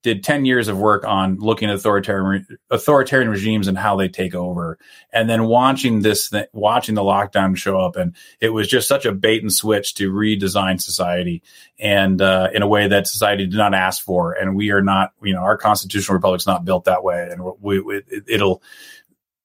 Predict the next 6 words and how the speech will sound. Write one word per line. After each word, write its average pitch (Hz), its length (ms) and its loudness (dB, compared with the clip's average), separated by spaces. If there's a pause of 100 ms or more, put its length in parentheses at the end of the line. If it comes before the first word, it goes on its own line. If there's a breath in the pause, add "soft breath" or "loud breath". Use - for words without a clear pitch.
(200)
the 131 120 2
lawsuits, 160 800 2
the, 120 260 0
the 113 140 0
elections, 117 680 2
and, 98 440 0